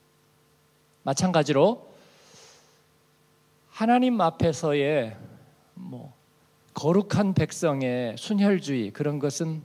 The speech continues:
없습니다. 성경적이지 않아요. 그러면 또 뭘까? 이방인을 천대하는 걸까?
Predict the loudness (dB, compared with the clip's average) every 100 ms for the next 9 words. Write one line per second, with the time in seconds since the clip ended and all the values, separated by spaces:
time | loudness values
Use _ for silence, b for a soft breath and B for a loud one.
0 | -16 -20 _ _ _ _ _ _ _ -10
1 | -8 -6 -8 -8 -12 -16 -20 _ _ _
2 | -8 -4 0 0 0 -2 -2 -2 -2 -4
3 | -8 -12 -16 _ _ b b b b b
4 | b _ _ _ _ _ _ _ -20 -4
5 | 0 4 2 2 2 2 4 0 -2 -10
6 | -14 _ _ _ -2 2 2 2 0 0
7 | 0 -2 0 2 2 2 0 -2 -2 -4
8 | -6 -10